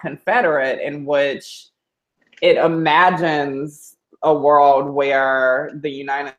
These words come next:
States, um, Southern states have, did successfully succeed from, secede from the Union during the Civil War,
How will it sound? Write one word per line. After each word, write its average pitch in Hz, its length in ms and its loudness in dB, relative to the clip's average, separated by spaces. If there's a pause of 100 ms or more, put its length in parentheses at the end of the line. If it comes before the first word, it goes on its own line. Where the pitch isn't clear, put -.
(420)
States, 135 600 -8 (100)
um, 127 360 -4
Southern 175 400 0
states - 420 -4
have, 151 360 -4
did 156 340 4 (460)
successfully 135 800 -4
succeed 131 680 -10 (140)
from, 139 280 -4
secede 175 600 2
from 170 140 0
the 170 80 0
Union 147 440 -4
during 147 240 -4
the 160 60 -8
Civil 165 300 -4
War, 113 460 2